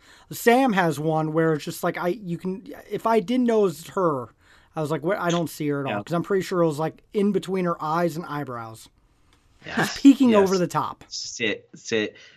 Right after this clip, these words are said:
Speaker 2: The girls, just for the record, Alden took four hats. The girls took, like, twenty-seven ears.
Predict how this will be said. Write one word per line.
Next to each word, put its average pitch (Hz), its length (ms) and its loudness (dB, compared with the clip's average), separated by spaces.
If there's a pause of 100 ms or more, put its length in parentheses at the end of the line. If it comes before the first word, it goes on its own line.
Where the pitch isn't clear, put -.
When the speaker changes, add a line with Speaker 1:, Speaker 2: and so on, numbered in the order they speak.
(140)
Speaker 2:
The 143 80 4
girls, 220 380 4
just 180 300 -8
for 254 80 -2
the 190 100 2
record, 135 460 0
Alden 175 340 -4
took 170 200 -12
four 156 260 0
hats. 95 480 -8
The 147 100 -8
girls 233 320 -2
took, - 220 -6
like, 117 340 0 (520)
twenty-seven 165 840 0
ears. 95 680 -14